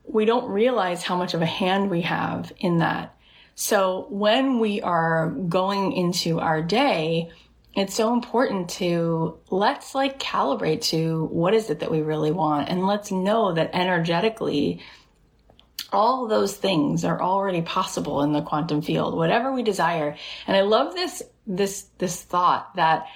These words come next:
as soon as you desire it, as soon as the thought comes in that you know you want this thing, whether it's this relationship or this particular thing you wanna do in your business or this thing you wanna create in the world, as soon as you have that thought, by the time that thought makes it way to you, makes its way to you,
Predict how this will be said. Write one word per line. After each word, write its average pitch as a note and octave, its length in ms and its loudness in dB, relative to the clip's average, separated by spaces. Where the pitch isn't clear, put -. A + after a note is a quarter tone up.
as F#3+ 160 -2
soon C4+ 280 2
as E4+ 200 0
you G3 540 0
desire D#3+ 540 0
it, G#3+ 200 2
as E3+ 160 -4
soon A3+ 180 2
as A#3+ 100 2
the F#3 100 -2
thought F3 320 0
comes E3+ 240 -2
in D#3+ 160 2
that E3+ 120 0
you E3 100 2
know D#3+ 220 2
you D#3+ 180 0
want D#3+ 260 0
this D#3+ 180 0
thing, D3+ 300 0
whether D3+ 240 0
it's - 140 -8
this E3+ 160 -4
relationship E3+ 840 0
or D#3+ 220 0
this E3 380 -2
particular E3 800 -2
thing F3+ 180 0
you F3 100 -2
wanna D#3+ 220 0
do E3 160 0
in E3 100 0
your D#3+ 120 0
business E3 500 -2
or D#3+ 80 0
this D#3+ 160 -2
thing F#3 160 -2
you F3 140 0
wanna E3 200 0
create E3 240 -2
in E3 60 -2
the D#3+ 80 0
world, D#3+ 340 -2
as E3 160 -4
soon C#4 200 2
as D#4+ 160 -4
you G#3 180 0
have E3+ 400 -2
that D#3+ 240 -2
thought, D3+ 300 0
by E3 100 0
the D#3+ 80 -2
time A#3 320 0
that A3 160 0
thought F#3+ 220 0
makes E3 180 -6
it - 80 -10
way E3 100 -2
to D#3+ 60 -2
you, D#3 260 -2
makes F3 300 -2
its D#3 140 -6
way E3+ 160 0
to E3+ 40 0
you, D3 260 2